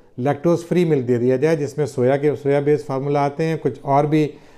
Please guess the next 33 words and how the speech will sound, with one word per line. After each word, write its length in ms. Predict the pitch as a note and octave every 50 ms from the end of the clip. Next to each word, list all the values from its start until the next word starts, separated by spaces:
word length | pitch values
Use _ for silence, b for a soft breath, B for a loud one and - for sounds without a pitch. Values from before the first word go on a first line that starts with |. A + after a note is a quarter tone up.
| B B - C3 C3 B2+ B2+ B2+ B2+ B2+ B2+
नॉन 240 | C3 C3+ D3+ D#3
सोया 240 | C#3+ - D3+ D3+ C#3+
बेस्ड 260 | C3+ C#3 C#3 C3 C3+
फार्मूला 340 | - C3 B2 B2 B2 B2+ B2+
होते 280 | A#2+ A#2 A#2 - D3+ D#3
हैं 60 | D#3
जो 100 | C#3+ C#3
कि 120 | C3 -
लैक्टोज 360 | C3+ A#2+ B2 A2+ - C#3 C3 B2+
फ्री 240 | C3 - C3+ C#3+
हैं, 80 | D3+ D#3
वो 140 | C#3+ C3+ C#3
हम 160 | C3 B2+ B2+
लोग 100 | B2 A#2+
उन 140 | A#2+ A#2 A2+
बच्चों 240 | A2 G#2+ A2 - B2
को 100 | - A#2+
देते 300 | G2+ G#2 G2+ G2 - C3+
हैं। 260 | C#3+ D3+ E3 D#3+ - B B B B B B B B B B
हफ्ता 260 | D3 C#3+ D3 F#3 E3+
दस 160 | D3+ D#3+ D#3
दिन 140 | D3 D#3+ D#3+
उन 120 | D#3 D3+
बच्चों 280 | C#3 C#3 C3 - D3 C#3+
को 120 | C3+ D3
ये 120 | C#3+ C#3 C3
दिया 260 | G#2+ A2 A2+ B2+ C3+
जाता 300 | C#3+ D3+ D3 D3 - D#3+
है 200 | D3+ D#3 D#3+ E3
तो 220 | D#3+ - D3 C3
उनका 480 | C3 B2+ B2+ B2+ D3+ D#3+ F3 G3 - - - C#3+
एसिडिक 340 | C3+ - C3 C3 C3+ C3
स्टूल 440 | C#3 C3 - - C#3 D#3 F3 F3+ -